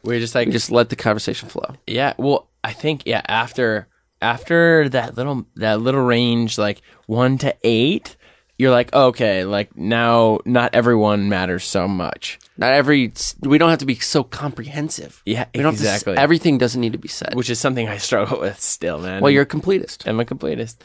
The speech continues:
Speaker 1: Uh, so that, and then right after that, we had a fucking nightmare with Jason Headley, not in terms of the guests, but in terms of recording. I remember that. <laughs> We had to call
Speaker 2: That was
Speaker 1: him
Speaker 2: great.
Speaker 1: in, right?
Speaker 2: We, we, I had to go into my office, and he had to call via cell phone.
Speaker 1: Oh,
Speaker 2: And there was
Speaker 1: boy.
Speaker 2: a,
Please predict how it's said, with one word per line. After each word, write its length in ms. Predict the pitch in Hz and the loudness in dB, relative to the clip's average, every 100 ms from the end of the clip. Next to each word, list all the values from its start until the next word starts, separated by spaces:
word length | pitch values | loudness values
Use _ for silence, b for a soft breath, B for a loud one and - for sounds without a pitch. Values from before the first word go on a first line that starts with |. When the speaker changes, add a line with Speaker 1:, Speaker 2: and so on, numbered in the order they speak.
| b - | b 2
Speaker 1:
Uh, 280 | 135 135 - | 4 4 4
so 180 | - 123 | 4 4
that, 220 | 127 - | 4 2
and 160 | 120 131 | 2 4
then 100 | 135 | 4
right 260 | - 135 | 4 6
after 260 | 117 127 123 | 6 4 4
that, 120 | 110 113 | 2 4
we 80 | |
had 100 | 117 | 0
a 60 | 98 | -2
fucking 640 | - - 127 - 135 117 | -6 -4 -2 0 0 2
nightmare 600 | 120 139 - 110 107 110 B B B | 2 2 2 0 0 -2 B B B
with 400 | - 131 120 123 | 4 6 6 4
Jason 300 | - 135 127 | 2 2 4
Headley, 380 | 127 131 131 120 | 2 2 2 2
not 320 | 117 127 165 - | 2 4 4 2
in 140 | 143 | 0
terms 220 | 131 143 117 | 2 0 0
of 40 | |
the 60 | 113 | 2
guests, 300 | 123 127 - | 4 4 4
but 80 | |
in 80 | 117 | 0
terms 240 | 117 127 117 | 0 0 2
of 240 | 104 95 b b b - | 2 -2 b b b -2
recording. 500 | 143 - 127 110 117 | 0 4 4 6 4
I 60 | 120 | 4
remember 320 | 117 120 160 | 4 4 4
that. 320 | 131 107 123 | 4 2 2
<laughs> 40 | |
We 200 | 156 160 | 2 4
had 240 | 156 180 190 | 4 6 6
to 100 | 214 | 2
call 320 | - 185 196 | 4 4 6
Speaker 2:
That 100 | 180 | 4
was 100 | 147 | 4
Speaker 1:
him 40 | 107 | 4
Speaker 2:
great. 120 | 139 151 | 4 4
Speaker 1:
in, 140 | 185 | 4
right? 400 | 170 135 175 214 | 4 4 2 2
Speaker 2:
We, 220 | 127 131 - _ - | 0 -2 -6 _ -2
we, 180 | 139 - 123 | 0 0 2
I 140 | 131 | 4
had 100 | 156 | 4
to 80 | 165 | 4
go 140 | 160 | 4
into 120 | 160 151 | 4 4
my 200 | 131 - | 0 0
office, 560 | 110 110 117 - 110 - | 0 0 0 -4 -6 -6
and 100 | 113 | -8
he 180 | 131 131 | -2 -2
had 100 | 120 | -2
to 60 | |
call 340 | - 131 113 113 | -2 2 4 4
via 260 | 113 104 | 2 2
cell 380 | 123 - 95 110 | -2 -4 -4 -4
phone. 180 | - 101 | -2 4
Speaker 1:
Oh, 280 | 131 135 123 | 6 6 6
Speaker 2:
And 80 | 107 | 4
there 100 | 110 | 2
was 140 | 107 | 2
Speaker 1:
boy. 60 | 101 | 0
Speaker 2:
a, 180 | 101 | -4